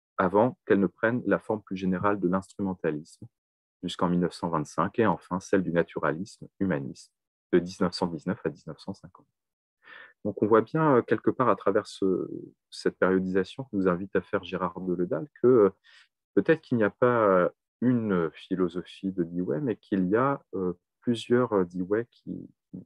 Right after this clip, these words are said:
qui se succèdent. Donc c'est finalement, euh,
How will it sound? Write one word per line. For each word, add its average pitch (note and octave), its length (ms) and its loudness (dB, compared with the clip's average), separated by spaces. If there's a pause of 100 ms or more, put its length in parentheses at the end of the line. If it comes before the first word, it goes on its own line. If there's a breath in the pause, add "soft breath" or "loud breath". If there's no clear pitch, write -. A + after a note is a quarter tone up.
(120)
qui - 80 -20
se - 140 -10
succèdent. - 420 -12
Donc E2+ 160 -12
c'est F#2+ 220 2 (640 loud breath)
finalement, A#2+ 640 2 (160)
euh, F#2 500 4